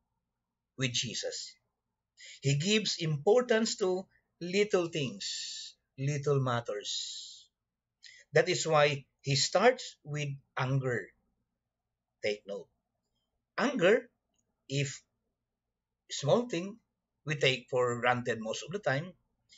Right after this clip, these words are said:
if it is left unchecked, it might push the person to literally commit murder.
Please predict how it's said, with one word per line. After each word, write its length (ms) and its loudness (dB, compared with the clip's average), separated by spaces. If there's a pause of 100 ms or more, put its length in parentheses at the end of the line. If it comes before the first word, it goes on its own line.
(380)
if 320 0 (600)
it 160 -6
is 260 -2
left 360 4 (400)
unchecked, 520 -2 (1160)
it 180 -4
might 320 2
push 600 0 (420)
the 180 2 (140)
person 580 2
to 300 2 (180)
literally 920 -2 (560)
commit 380 -4 (420)
murder. 640 -10